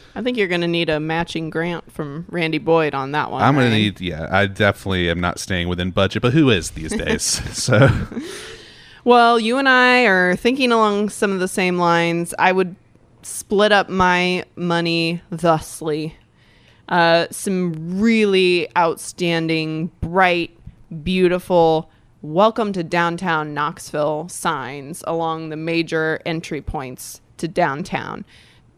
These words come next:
Speaker 1: Depending on where you're coming into downtown, you don't know where you're headed. You don't know you're coming into downtown Knoxville, uh, especially if you're coming off the James White Parkway. There's n-, no preamble. There's nothing to get you excited about a fun Friday night out.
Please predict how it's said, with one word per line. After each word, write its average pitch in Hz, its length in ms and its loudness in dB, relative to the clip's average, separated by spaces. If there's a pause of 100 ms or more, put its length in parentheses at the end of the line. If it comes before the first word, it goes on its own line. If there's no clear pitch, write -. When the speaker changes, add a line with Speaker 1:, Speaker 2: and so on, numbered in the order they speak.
(240)
Speaker 1:
Depending 247 460 0
on 233 160 2
where 214 140 4
you're 196 160 0
coming 190 320 0
into 185 200 -2
downtown, 151 840 -6 (380)
you 170 140 0
don't 180 260 2
know 180 220 4
where 160 220 2
you're 151 340 -8 (120)
headed. 202 580 -6
You 175 120 -4
don't 190 200 4
know 190 180 4
you're 170 200 0
coming 170 320 -4
into 165 380 -4
downtown 147 560 -4
Knoxville, 143 600 -6 (240)
uh, 156 160 -6
especially 240 380 -4
if 180 80 -6
you're 175 100 -4
coming 160 240 -4
off 151 240 -8
the 165 80 -8
James 151 300 -6
White 143 180 -6
Parkway. 147 360 -6
There's 151 360 -10
n-, 147 160 -12
no 175 160 0
preamble. 139 800 -6
There's 160 200 -8
nothing 170 220 -8
to 165 80 -6
get 180 300 -6
you 165 100 -6 (240)
excited 196 500 -2
about 156 220 -2
a 147 80 -4
fun 160 340 -4
Friday 151 380 -2
night 147 240 -6
out. 147 280 -4